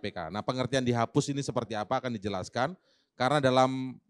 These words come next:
eh, sepekan terakhir ini, di pertengahan pekan tiba-tiba muncul pernyataan dari salah satu pimpinan K P K bahwa ada tiga puluh enam kasus yang dihapus oleh K P K yang masih dalam tahap penyelidikan. Apakah ini normal-normal saja,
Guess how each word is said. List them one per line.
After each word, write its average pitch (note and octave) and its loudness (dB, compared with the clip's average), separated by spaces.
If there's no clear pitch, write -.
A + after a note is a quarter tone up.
eh, A2+ 2
sepekan D#3 0
terakhir C#3 0
ini, B2 -4
di G#2 -8
pertengahan A#2 -4
pekan C#3+ -4
tiba-tiba A2 -2
muncul B2+ 0
pernyataan B2 -2
dari G#2+ -2
salah G#2 -4
satu G2+ -6
pimpinan G#2 -6
K - -10
P G#2 -8
K A#2 -4
bahwa G2 0
ada G2 -8
tiga D3+ -4
puluh A#2 0
enam G#2 -4
kasus F2+ -8
yang F#2 -6
dihapus G2 -6
oleh F#2+ -6
K F#2 -10
P - -10
K A2+ -2
yang G2+ -8
masih G#2 -8
dalam G#2 -6
tahap A2+ -4
penyelidikan. F#2+ -8
Apakah A2 -6
ini G#2+ -4
normal-normal G2+ 0
saja, F#2 -8